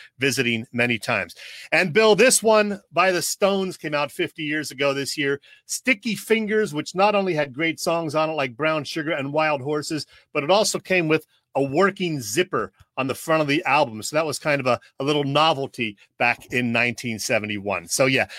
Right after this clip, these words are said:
nineteen seventy-one, Bill, it was the year that I started to spend a lot of my money on L Ps, and I still have a working turntable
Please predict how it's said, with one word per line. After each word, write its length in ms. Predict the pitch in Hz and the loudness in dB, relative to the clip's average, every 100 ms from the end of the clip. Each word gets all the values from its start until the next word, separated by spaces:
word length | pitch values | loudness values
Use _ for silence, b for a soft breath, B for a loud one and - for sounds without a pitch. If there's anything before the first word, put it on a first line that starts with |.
| B - | B -2
nineteen 520 | 139 262 285 254 247 | 2 2 2 2 2
seventy-one, 720 | - 202 196 170 147 175 170 | 4 4 4 0 4 4 4
Bill, 300 | 156 175 180 | 4 4 4
it 100 | 165 | 0
was 160 | 165 139 | -4 -4
the 100 | 165 | -2
year 180 | 190 | -2
that 120 | 160 165 | 2 0
I 80 | |
started 400 | 196 - 170 160 | 0 0 0 0
to 80 | 139 | -6
spend 360 | - 156 151 139 b b | -4 -2 -2 -4 b b
a 80 | 123 | -2
lot 240 | 143 226 | 2 4
of 80 | 233 | 4
my 220 | 185 196 | 2 2
money 480 | 175 160 170 131 113 - _ _ _ | 2 2 2 2 -4 -10 _ _ _
on 200 | 135 143 143 | -4 -4 0
L 200 | 147 139 | 0 0
Ps, 400 | - 147 151 - | 0 0 0 -2
and 140 | 143 185 | -2 0
I 80 | |
still 220 | 214 220 170 | 0 0 2
have 200 | 170 156 | 2 0
a 60 | |
working 500 | 135 170 175 165 147 | 0 0 -2 -4 -6
turntable 720 | - 170 180 165 131 123 131 | -2 -2 -2 -2 -2 -2 -6